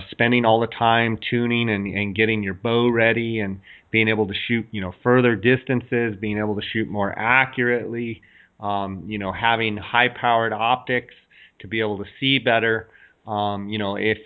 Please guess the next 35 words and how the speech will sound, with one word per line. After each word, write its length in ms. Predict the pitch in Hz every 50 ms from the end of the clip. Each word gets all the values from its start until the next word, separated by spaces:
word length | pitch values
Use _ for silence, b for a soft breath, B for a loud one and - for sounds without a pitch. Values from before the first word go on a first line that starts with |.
| _ -
if, 200 | 110 113 107 - - - - - - - _ _ _ -
if 160 | - 104 107 - - - - _ _ _ -
you 340 | 110 107 107 104 104 104 101
live 280 | 104 113 131 143 143
in 80 | 147 139
a 140 | 135 135 -
state 320 | - 127 123 135 131 -
where, 400 | - 110 110 107 107 110 107 107 - -
you 220 | 104 104 110 107
know, 120 | 107 104
using 460 | 101 98 107 117 127 120 110 127 117 113
a 60 | 113 107
radio 680 | 110 110 113 117 117 117 117 113 113 113 113 113 110
is, 360 | 104 87 101 101 101 101 98 98 - _ b b b b b b b
is 180 | 104 104 92 85
legal, 640 | 98 101 101 117 123 123 139 135 139 139 135 - b b b b b _ -
uh, 60 | 101
it 240 | 104 104 117 123 -
can 140 | 170 147 123
be 240 | 110 127 131 143 147
an 100 | 139 127
extremely 1000 | 110 - - - - - - 127 135 147 151 156 156 147 135 123 117 110 107 95 - - -
fun 600 | 139 131 131 127 113 104 98 98 101 101 95 95 _ _ _ _ _ _ _ _ _ _ -
way 460 | 107 107 120 123 123 117 113 107 104 - -
to 80 | - 104
hunt 540 | - - - - 139 131 113 101 101 98 - - -
because 320 | 110 107 - - 123 113 104 95
you 100 | 113 110
get 180 | 127 127 123 -
to 60 | 113
talk 440 | - - - 120 113 117 120 120 -
with 140 | 117 113 110 -
your 140 | 110 104 92
buddies 580 | 90 113 110 113 113 113 107 107 107 107 98 - _ _ B B B B B B -
and 200 | 107 101 95